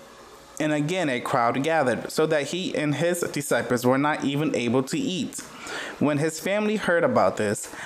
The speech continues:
they went to take charge of him, for they said, "He is out of his mind." And the teachers of the law who came down from Jerusalem said,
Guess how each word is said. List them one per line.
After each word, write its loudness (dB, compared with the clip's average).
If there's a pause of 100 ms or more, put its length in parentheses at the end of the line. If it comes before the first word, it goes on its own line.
(120)
they 0
went 2
to 0
take -4
charge 2
of 4
him, 0 (320)
for 4
they 0
said, 0 (240)
"He -2
is -2
out 4
of 4
his 0
mind." 2 (720)
And 2
the 0
teachers -2
of 6
the 6
law 6
who 2
came 0
down 2
from 2
Jerusalem 2
said, 0